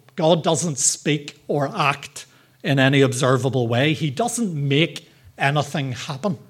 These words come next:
He made everything happen in the beginning, but in day-to-day life, he doesn't cause anything to happen. He is, in a sense, less influential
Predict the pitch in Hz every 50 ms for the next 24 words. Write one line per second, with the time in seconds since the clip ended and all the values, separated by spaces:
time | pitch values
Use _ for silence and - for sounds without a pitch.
0 | _ _ _ _ _ _ _ _ - 170 147 165 214 220 160 147 143 202 208 -
1 | 208 185 165 190 196 202 175 139 131 123 139 143 147 180 190 175 - 175 147 -
2 | - - - - _ _ _ _ - 151 139 180 175 190 180 175 147 139 131 127
3 | 117 147 170 - - - 160 131 135 156 151 - 180 165 131 - - - _ _
4 | _ _ _ - - - 156 143 151 165 160 143 - 170 160 151 156 139 - 170
5 | 151 143 131 120 117 113 117 - - - _ _ _ _ - 135 - 127 120 117
6 | - 175 170 127 107 - 165 151 156 160 151 143 139 - - - - - _ _
7 | _ _ _ - 202 165 170 - - - 160 139 151 143 - - - 151 131 139
8 | 147 139 156 170 156 - - 240 202 151 143 135 - - 165 139 127 120 127 131
9 | - - 190 170 151 139 120 110 -